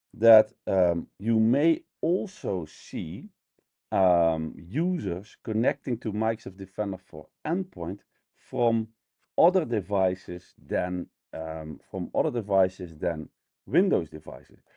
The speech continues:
So for example, if we have a mobile device here, this is my iPhone. If I want to connect to we transfer dot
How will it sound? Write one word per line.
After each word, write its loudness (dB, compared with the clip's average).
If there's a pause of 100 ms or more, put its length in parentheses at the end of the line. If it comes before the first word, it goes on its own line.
(120)
So -6
for -6
example, -6 (840)
if -6
we -2
have -6 (140)
a -8 (180)
mobile 0
device -12
here, -20
this -12
is -12
my -6 (160)
iPhone. -4 (440)
If -8
I -2
want -2
to -6 (500)
connect -4 (140)
to -4
we -8 (380)
transfer -8 (240)
dot -4